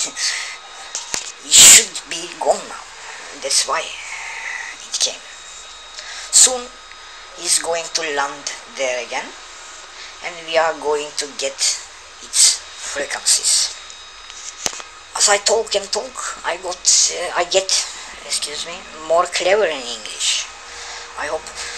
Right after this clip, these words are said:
soon I can talk it floating. Just to inform you, before I started, uh, this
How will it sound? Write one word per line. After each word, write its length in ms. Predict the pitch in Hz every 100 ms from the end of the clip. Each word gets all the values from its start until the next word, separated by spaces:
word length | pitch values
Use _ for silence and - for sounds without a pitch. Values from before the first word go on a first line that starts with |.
| -
soon 340 | - - 202 190 - - - - - - - - - - - - -
I 120 | -
can 240 | 160 165 160 - - - -
talk 260 | 156 160
it 180 | - - - - - - - - - -
floating. 440 | - 160 147 - 139 - - - - - - - - - - - - - - - -
Just 280 | - - -
to 60 |
inform 500 | 190 185 160 - 269
you, 160 | 185 226 - - - - - - -
before 340 | - - 196 196 - - - - - - - -
I 200 | 165 165 - -
started, 480 | - - - - -
uh, 800 | - - - - - - - 147 139
this 400 | - - - -